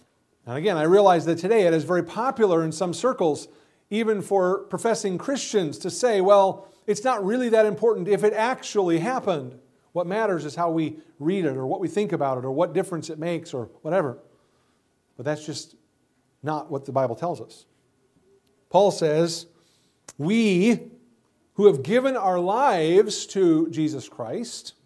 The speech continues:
the risen Lord, we who have not only given our lives but entrusted our eternity to him, if he did not rise from the dead, we are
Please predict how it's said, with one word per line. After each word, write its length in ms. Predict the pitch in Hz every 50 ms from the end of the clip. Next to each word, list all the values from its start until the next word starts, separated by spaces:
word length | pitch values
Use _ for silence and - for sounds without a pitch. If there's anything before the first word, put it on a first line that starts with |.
| _ _ _ _
the 80 | - 139
risen 320 | 139 160 185 175 156 170
Lord, 460 | 151 139 139 131 131 147 202 240 214 - - - _ _ _ _ _ _ _ _ _ _ _ _
we 220 | - 160 233 277 285
who 180 | 233 220 226
have 140 | 226 208 180
not 180 | 196 220 254 269
only 160 | 254 226 214
given 240 | 170 175 220 214 202
our 140 | 190 175 170
lives 340 | 175 202 247 269 247 185
but 140 | 151 214 196
entrusted 500 | 185 170 170 - 233 240 233 240 - 220
our 180 | 208 185 180 180
eternity 540 | 170 165 - - 302 320 302 208 190 190 165
to 100 | 160 147
him, 440 | 139 147 139 139 170 226 269 233 - - - _ _ _ _ _ _ _ _ _ _ _ _
if 180 | 185 185 185 185
he 140 | - 208 202
did 140 | 202 185
not 240 | 175 190 185 185 170
rise 240 | 156 170 175 170 -
from 140 | - 147 143
the 60 | 139
dead, 240 | 151 196 175 147 131
we 200 | 135 165 180 190
are 340 | 143 131 131 131 131 127